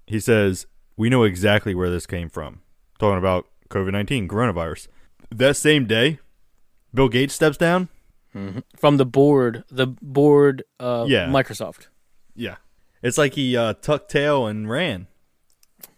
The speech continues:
Speaker 1: 'Cause Trump's like, "We know where, exactly where this came from." And he's like, "Oh, shit."
Speaker 2: Oh, gotta go.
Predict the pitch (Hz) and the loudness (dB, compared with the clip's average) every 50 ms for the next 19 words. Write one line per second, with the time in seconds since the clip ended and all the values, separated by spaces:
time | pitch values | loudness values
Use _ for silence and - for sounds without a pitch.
0 | _ _ _ _ _ _ _ - 113 101 - 139 127 120 - 131 113 107 101 131 | _ _ _ _ _ _ _ -8 -8 -4 -2 -2 -2 0 0 0 0 0 0 -2
1 | 151 147 135 120 104 104 - - 104 92 90 92 113 117 113 104 113 101 92 95 | 0 0 0 -2 -2 -4 -4 -6 -8 -8 -6 -2 0 0 0 -2 -2 -6 -4 -4
2 | 92 90 87 - - 98 90 90 85 - 87 80 76 80 - _ 101 104 110 110 | -6 -6 -8 -8 -10 -10 -10 -10 -10 -12 -14 -14 -14 -16 -16 _ -8 -8 -8 -4
3 | 101 101 110 151 247 392 453 587 - - 523 508 523 523 _ _ _ _ _ _ | -4 -2 0 2 4 4 2 2 0 -4 -4 -4 -4 -4 _ _ _ _ _ _
4 | _ _ _ _ _ _ 254 262 254 254 254 226 240 - - 214 208 208 185 175 | _ _ _ _ _ _ -12 -12 -10 -12 -10 -8 -8 -8 -4 0 0 2 2 0
5 | 180 170 | -2 -6